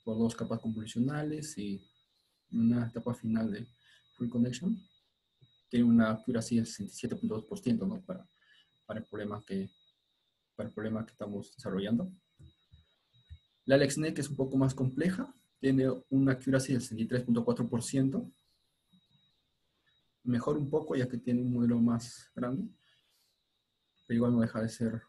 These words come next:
mucho su accuracy. La B G G también, que es un modelo mucho más grande, más complejo, presenta una, presenta una accuracy del setenta y nueve punto siete por ciento.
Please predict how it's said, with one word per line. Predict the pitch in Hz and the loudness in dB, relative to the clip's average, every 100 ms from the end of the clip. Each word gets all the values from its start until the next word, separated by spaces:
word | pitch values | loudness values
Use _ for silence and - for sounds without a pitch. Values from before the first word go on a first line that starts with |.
| - | -4
mucho | 120 117 113 117 | -2 -2 -6 -12
su | - - | -12 -16
accuracy. | - - 117 - - _ _ - - - _ _ - _ - | -14 -6 -4 -6 -14 _ _ -16 -16 -20 _ _ -20 _ 0
La | 120 | 4
B | |
G | 131 120 | 4 4
G | 131 135 | 2 2
también, | 113 117 117 117 - - | 2 4 4 2 -4 -12
que | |
es | 120 | -6
un | 123 120 117 _ - | -2 -2 -4 _ -2
modelo | 110 110 104 | 0 0 -4
mucho | 101 107 - | -6 -8 -10
más | 101 98 - _ | -8 -8 -10 _
grande, | 180 107 110 | -8 -6 -4
más | 104 | -6
complejo, | - 113 110 - _ _ _ - - - _ _ _ _ | -2 -2 -2 -10 _ _ _ -20 -20 -20 _ _ _ _
presenta | - - 120 | -12 0 4
una, | 113 104 - _ _ | 4 4 -4 _ _
presenta | 120 151 147 | -2 0 2
una | 123 120 | 2 0
accuracy | - 127 117 - | 0 0 0 -2
del | 101 95 | -4 -4
setenta | - 98 110 | -6 -8 -4
y | |
nueve | 113 - | 0 0
punto | - - | 0 -6
siete | - 87 92 | -6 -10 -12
por | - - | -16 -10
ciento. | - 117 | 0 0